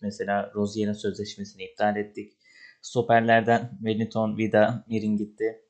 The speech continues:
İki stoper ekledik. Sol bekten Ensaka'yı gönderdik. Atiba'yı sol bekine ekledik. Ve merkeze, e, Josef'i gönderdik. Mensah duruyor şu anlık. E, sağ kanatta Lens'i gönderdik. E, ve sağ kanadını ekledik. Solda Lens'le,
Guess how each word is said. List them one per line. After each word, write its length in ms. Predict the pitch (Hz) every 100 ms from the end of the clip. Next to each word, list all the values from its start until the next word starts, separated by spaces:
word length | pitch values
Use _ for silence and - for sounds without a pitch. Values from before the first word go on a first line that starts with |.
| _
İki 140 | -
stoper 340 | 113 110 104 110
ekledik. 360 | 104 117 107
Sol 240 | - 110 110
bekten 260 | 107 110
Ensaka'yı 560 | 101 98 107 107 110 110
gönderdik. 560 | 107 101 95 98 120 -
Atiba'yı 400 | - 95 98 92
sol 220 | 101 92
bekine 300 | 95 95 95
ekledik. 480 | - 101 120 - _ _ _ _ _ - - 113
Ve 180 | 107 117
merkeze, 760 | 110 117 127 113 123 127 - -
e, 180 | 104 101
Josef'i 400 | 113 113 113 117
gönderdik. 680 | 117 110 107 98 - - -
Mensah 580 | 104 107 107 - - 101
duruyor 400 | 101 98 98 101
şu 140 | 95
anlık. 340 | 95 92 104 - _ _ _ _ - - -
E, 160 | 107 110
sağ 300 | - 120 120
kanatta 320 | 120 120 120
Lens'i 340 | 117 117 117
gönderdik. 600 | 117 113 110 104 120 - - 123 -
E, 80 | 101 98 98 98 95 104
ve 380 | 107 104 104 _ _ _ _ _ _ _ _ - -
sağ 240 | - 104 107
kanadını 320 | 104 101 104
ekledik. 420 | 104 107 104 120
Solda 320 | - 110 110
Lens'le, 580 | 113 113 110 - 117